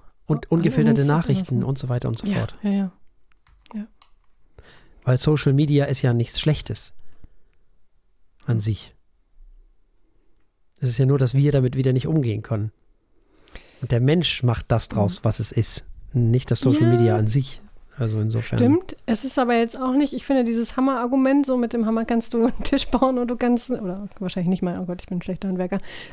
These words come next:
Speaker 2: ähm, äh, aber du kannst auch jemanden erschlagen, finde ich, funktioniert mittlerweile nicht mehr so gut,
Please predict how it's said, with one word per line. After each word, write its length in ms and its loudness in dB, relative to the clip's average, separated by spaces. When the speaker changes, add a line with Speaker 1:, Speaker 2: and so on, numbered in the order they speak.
Speaker 2:
ähm, 280 4
äh, 220 2
aber 220 0
du 80 2
kannst 200 2
auch 40 4
jemanden 280 4
erschlagen, 560 0
finde 380 4
ich, 140 -2
funktioniert 640 0
mittlerweile 580 0
nicht 280 2
mehr 180 2
so 180 0
gut, 340 -4